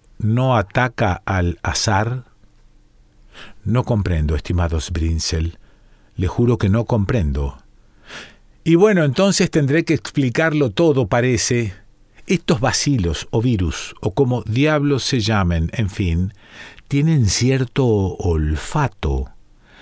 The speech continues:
Saben distinguir. Es como si leyeran los corazones. Y no hay caso de engañarlos, ¿eh?". Molinas lo miró perplejo.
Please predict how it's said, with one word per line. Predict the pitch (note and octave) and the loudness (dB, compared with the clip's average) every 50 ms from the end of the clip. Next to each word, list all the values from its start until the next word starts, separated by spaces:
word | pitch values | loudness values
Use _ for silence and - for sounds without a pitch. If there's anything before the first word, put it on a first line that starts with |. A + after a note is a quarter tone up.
| - - - | -20 -20 -14
Saben | - - - - F3 E3+ E3 E3 D#3 D3 C#3 B2+ G2+ - - | -8 -4 0 2 2 4 4 2 2 2 2 0 0 -2 -4
distinguir. | G#2+ A2+ A2+ D#3 E3 - - - - D3 B2+ A2+ G#2 G#2+ B2 D#3+ D#3 G#2+ E2 C2+ C2+ C2 - - - - - - - | -4 -2 0 0 0 0 -2 -4 -4 0 0 2 2 2 2 2 2 2 2 0 -4 -8 -10 -14 -20 -20 -20 -8 -2
Es | D3+ C#3 - | -2 -2 2
como | - G3 E3+ D3 | 2 2 4 4
si | - - C3+ | 2 2 2
leyeran | A#2 A2 A2 G#2 A#2 D3 D3 C#3+ C3 A#2+ | 2 2 2 2 2 2 2 4 4 2
los | G#2 F2+ - | 2 0 0
corazones. | - A2 F#2 E2+ D2+ - - C#3+ D3 A#2+ E2+ C#2 B1 - - - - - - - - - _ _ _ _ - - - - - - | 0 0 0 0 0 0 2 2 2 2 2 0 -2 -2 -4 -6 -8 -10 -14 -20 -20 -20 _ _ _ _ -20 -20 -20 -20 -16 -4
Y | - B2 A#2 | 0 0 2
no | A#2 A#2+ B2+ C#3 D3 | 2 4 4 4 4
hay | D3 D3 B2+ G2 | 4 2 2 0
caso | - - C#3+ C3 - - - B2 | 0 0 0 0 0 0 0 2
de | G#2 G#2+ G#2 G2 | 2 2 2 2
engañarlos, | F#2 F2+ F#2 F2+ F#2 G#2+ C#3+ D#3 C#3+ A#2+ F#2+ D#2+ D2 C#2+ C#2+ - - | 2 2 2 2 2 2 4 4 4 4 2 0 0 -2 -2 -2 -2
¿eh?". | F2 F#2 G#2+ A2+ A#2+ B2 B2 B2+ _ _ - _ _ _ _ _ _ _ - - _ _ _ _ _ - _ _ _ _ _ _ _ _ _ _ - | 0 0 2 2 0 0 -2 -6 _ _ -20 _ _ _ _ _ _ _ -20 -20 _ _ _ _ _ -20 _ _ _ _ _ _ _ _ _ _ -6
Molinas | - A2+ C3 C3+ C3 A#2 G2+ F#2 F#2+ G2 F#2 - - - | -2 0 2 2 2 2 2 2 2 0 0 -2 -6 -6
lo | - A2+ A2+ A2 | -2 -2 0 2
miró | A2 A2 G2+ A2 G#2+ | 2 2 2 0 0
perplejo. | - A#2 A2 G2 - - A2 F#2 D#2 - - D2+ C2 B1+ - | 0 -2 -4 -2 -2 -2 -2 -2 -2 -4 -4 -6 -6 -6 -8